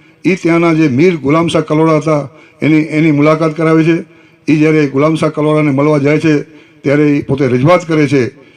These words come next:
કે કચ્છમાં સિંધુ નદીના પાણી વહે છે,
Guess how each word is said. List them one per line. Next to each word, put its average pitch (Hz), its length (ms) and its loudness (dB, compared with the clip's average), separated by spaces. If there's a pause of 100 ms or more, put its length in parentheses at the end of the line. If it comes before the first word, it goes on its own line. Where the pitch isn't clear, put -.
(240)
કે 147 100 -2
કચ્છમાં - 2000 -4
સિંધુ 175 280 2
નદીના 170 320 2
પાણી 156 300 0
વહે 156 180 4
છે, 175 300 0